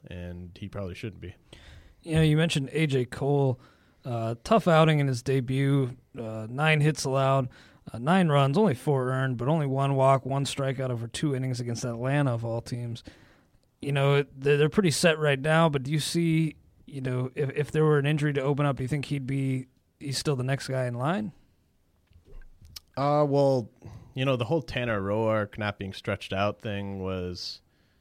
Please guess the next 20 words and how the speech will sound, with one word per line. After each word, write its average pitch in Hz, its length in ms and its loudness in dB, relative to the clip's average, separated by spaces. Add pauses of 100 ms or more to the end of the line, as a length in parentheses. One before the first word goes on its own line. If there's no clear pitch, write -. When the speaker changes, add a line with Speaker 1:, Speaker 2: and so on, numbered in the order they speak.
(280)
Speaker 1:
uh, 90 240 -10
probably 98 800 -4 (920)
not 95 240 -6
ideal. 90 440 -6
I, 90 240 -6
I 95 100 -12
think 95 280 -14
that - 180 -16
they 87 460 -8 (120)
should - 280 -12
probably 87 240 -8
work 87 340 -8
on 87 200 -8
that, 92 400 -6 (520)
uh, 85 380 -14 (160)
in, 87 400 -12
in 92 160 -12
anticipation 90 1040 -12 (680)
of 90 140 -10
another, 87 540 -10